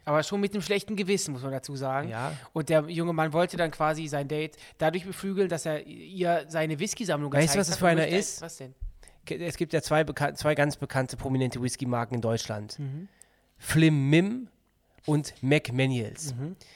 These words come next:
Speaker 2: Und der ist so ein Typ gewesen, weil ich mer-, ich, ich,
Speaker 1: Ja,
Speaker 2: ich,
Speaker 1: dein
Speaker 2: ich, ich,
Speaker 1: liebsten
Speaker 2: ich, ich, ich, ich, ich, ich,
Speaker 1: Ballermann-Künstler,
Speaker 2: mich auch
Speaker 1: oder?
Speaker 2: gleich, ich rede mich auch gleich in Rage, weil <laughs> ab sowas Ekelhaftes macht man einfach nicht. Und das, aber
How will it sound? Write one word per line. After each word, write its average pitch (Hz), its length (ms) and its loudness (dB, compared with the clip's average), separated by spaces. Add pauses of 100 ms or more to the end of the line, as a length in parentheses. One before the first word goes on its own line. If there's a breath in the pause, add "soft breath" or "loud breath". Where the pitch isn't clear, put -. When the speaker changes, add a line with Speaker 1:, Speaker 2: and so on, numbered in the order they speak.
(320 loud breath)
Speaker 2:
Und 156 220 0
der 202 260 8
ist 170 140 2
so 160 100 2
ein 151 80 2
Typ 180 320 0
gewesen, 135 560 -6
weil 139 100 -6
ich - 180 -10
mer-, 151 160 -2
ich, - 200 -12
ich, 147 100 -14
Speaker 1:
Ja, 170 80 2
Speaker 2:
ich, 170 60 2
Speaker 1:
dein 170 140 4
Speaker 2:
ich, 180 100 4
ich, - 60 -4
Speaker 1:
liebsten 170 80 0
Speaker 2:
ich, 147 40 2
ich, 170 60 10
ich, 202 80 10
ich, 214 80 8
ich, 202 180 6
ich, 147 80 0
Speaker 1:
Ballermann-Künstler, 196 100 6
Speaker 2:
mich 156 60 4
auch 143 80 4
Speaker 1:
oder? 151 100 4
Speaker 2:
gleich, 185 220 4
ich - 80 -6
rede 185 100 4
mich 175 120 2
auch - 20 -2
gleich 160 160 0
in 156 60 -2
Rage, 139 420 2
weil 135 380 -2 (140)
<laughs> - 180 -12
ab 185 180 2
sowas 175 320 0
Ekelhaftes 190 400 -2
macht 185 140 -2
man 170 100 2
einfach 139 200 -4
nicht. 147 340 -4 (480 loud breath)
Und 190 400 2 (180 soft breath)
das, 170 300 -4
aber 165 160 -8